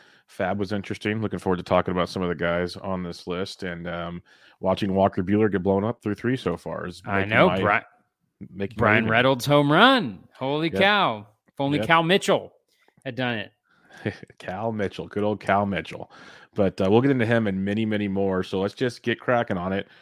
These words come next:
Speaker 1: The week nine week that wasn't Fab, for those that keep track at home, the online championship is the one we use for player movements and whatnot, twelve team leagues that kinda cater to most, uh, listeners' twelve team formats.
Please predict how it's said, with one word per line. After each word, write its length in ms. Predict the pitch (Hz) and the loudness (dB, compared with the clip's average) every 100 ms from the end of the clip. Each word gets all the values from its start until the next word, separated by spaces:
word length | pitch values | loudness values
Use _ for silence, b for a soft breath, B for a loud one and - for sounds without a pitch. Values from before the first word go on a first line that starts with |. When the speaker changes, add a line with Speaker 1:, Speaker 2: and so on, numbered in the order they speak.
| b _ | b _
Speaker 1:
The 60 | |
week 300 | 98 110 123 | 2 2 2
nine 380 | 117 110 110 110 | 0 0 2 0
week 200 | 101 113 | -2 0
that 140 | - 104 | 2 4
wasn't 320 | 104 101 110 | 4 2 -4
Fab, 280 | - 90 92 | -2 -2 -2
for 80 | 98 | -2
those 160 | 92 | -4
that 80 | 92 | -4
keep 180 | - 90 | -8 -10
track 240 | - 98 | -6 -6
at 80 | 98 | -2
home, 280 | 120 147 156 b b b | 0 0 -2 b b b
the 80 | 98 | -2
online 340 | 98 98 92 | 0 0 -2
championship 680 | 92 107 101 104 92 104 92 | -4 -4 -2 -4 -4 -4 -4
is 100 | 90 | -6
the 100 | 87 | -6
one 220 | 92 92 | -4 -4
we 80 | 92 | -4
use 260 | 90 90 90 | -4 -4 -6
for 400 | - 92 90 87 B B - | -6 -2 -2 -4 B B 4
player 240 | 123 110 | 6 6
movements 400 | 101 101 95 95 | 4 2 0 -4
and 200 | - 92 | -6 -4
whatnot, 380 | 95 110 110 104 | 0 2 2 0
twelve 320 | - 101 92 | 0 -2 -2
team 260 | - 95 92 | -4 -6 -2
leagues 220 | 101 98 | -2 -2
that 100 | 92 | -4
kinda 160 | 98 85 | -8 -8
cater 320 | - 95 90 | -4 -4 -4
to 420 | - 139 143 135 b b b - | -4 -2 0 0 b b b -6
most, 360 | 104 101 - | -2 -2 -4
uh, 160 | - 95 | -4 -2
listeners' 580 | 92 92 - 92 87 85 - | -2 -4 -6 -6 -6 -8 -12
twelve 280 | - 101 90 | -2 -2 -2
team 240 | - 95 87 | -6 -8 -8
formats. 600 | - 120 123 123 117 - | -8 -2 2 4 2 -2